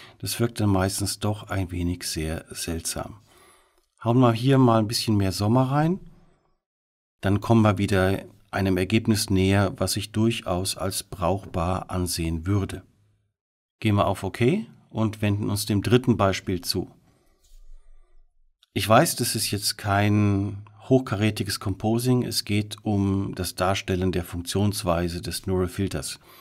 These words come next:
Ich habe jetzt hier auch ein Hintergrundfoto, was wir im Buch Moderne Landschaftsfotografie drin haben. Und ich habe jetzt einfach mal einen Papagei draufgesetzt.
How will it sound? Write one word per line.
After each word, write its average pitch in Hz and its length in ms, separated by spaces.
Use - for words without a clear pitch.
Ich - 100
habe 113 140
jetzt - 220
hier 170 320
auch 117 400
ein 98 320
Hintergrundfoto, 110 920
was 95 240
wir 92 240
im 90 180
Buch 98 260
Moderne 90 360
Landschaftsfotografie 90 960
drin 120 320
haben. 143 440
Und 101 320
ich - 160
habe 127 100
jetzt 127 120
einfach 117 160
mal 101 220
einen 101 220
Papagei 90 460
draufgesetzt. - 840